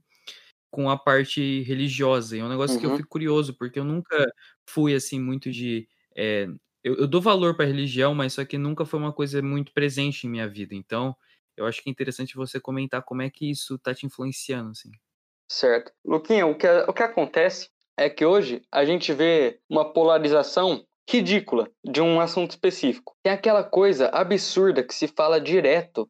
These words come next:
Speaker 2: chamada ciência ou religião, que você com certeza já leu inúmeras vezes na sua vida. Cara, é uma
Speaker 1: Uhum.
Speaker 2: barbaridade sem tamanhos,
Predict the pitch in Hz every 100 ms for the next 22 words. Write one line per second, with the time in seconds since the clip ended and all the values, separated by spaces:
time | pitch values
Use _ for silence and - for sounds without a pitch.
0 | _ - 147 151 156 151 147 - 156 175
1 | 208 - 202 190 180 180 185 165 156 107
2 | - - 131 180 190 180 156 175 156 143
3 | 147 143 143 135 160 180 165 123 139 123
4 | 123 - 131 113 113 113 _ 254 233 220
5 | 220 220 214 226 202 190 185 156 - 226
6 | - 123 131 139 117 113 -